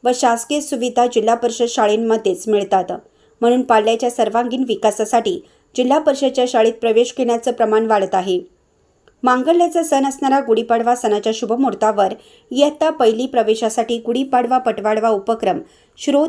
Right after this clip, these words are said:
तालुक्यातील जिल्हा परिषदच्या शाळेत राबवण्यात आला. शाळेत विविध उपक्रमाबरोबरच शासकीय योजना व गुणवत्तापूर्ण शिक्षणामुळे जिल्हा परिषदच्या शाळांची पटसंख्या वाढत आहे.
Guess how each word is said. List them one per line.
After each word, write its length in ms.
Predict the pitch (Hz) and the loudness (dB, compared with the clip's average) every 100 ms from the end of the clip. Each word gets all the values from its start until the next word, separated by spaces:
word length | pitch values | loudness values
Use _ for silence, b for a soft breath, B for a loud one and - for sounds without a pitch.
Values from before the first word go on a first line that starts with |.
| 311 | 0
तालुक्यातील 560 | 233 233 240 226 247 226 | -2 -2 -2 -2 -6 -2
जिल्हा 220 | 226 240 | 0 0
परिषदच्या 540 | 254 262 269 262 262 262 | 0 -2 -4 -2 -2 0
शाळेत 340 | 240 214 208 | 0 0 0
राबवण्यात 480 | 214 208 220 220 208 | 0 0 2 0 0
आला. 180 | 180 180 - b b b - | -2 -4 -10 b b b -2
शाळेत 280 | 226 214 220 | 2 2 2
विविध 440 | 208 220 247 262 | 0 0 0 0
उपक्रमाबरोबरच 1120 | 285 240 240 233 254 262 240 226 220 233 226 - | 2 2 -2 -2 0 2 2 0 2 2 0 0
शासकीय 500 | 240 202 - 277 254 | -2 -2 -2 -2 2
योजना 400 | 240 233 220 185 b b b - | 2 2 -2 -2 b b b -4
व 100 | 240 | -2
गुणवत्तापूर्ण 1000 | 262 254 262 311 311 - 302 294 254 254 | 0 2 2 2 0 0 0 0 -2 -2
शिक्षणामुळे 640 | 254 240 240 233 240 233 185 B B B - | -4 -4 0 0 2 0 -2 B B B -4
जिल्हा 260 | 269 277 | 2 2
परिषदच्या 520 | 320 277 285 254 262 262 | 2 0 0 -2 -2 0
शाळांची 480 | 277 220 226 220 247 | 2 2 0 -4 -4
पटसंख्या 580 | 240 214 214 233 226 | -4 -4 -4 -4 -2
वाढत 320 | 254 220 190 190 | 0 0 0 -2
आहे. 260 | 180 175 | -2 -4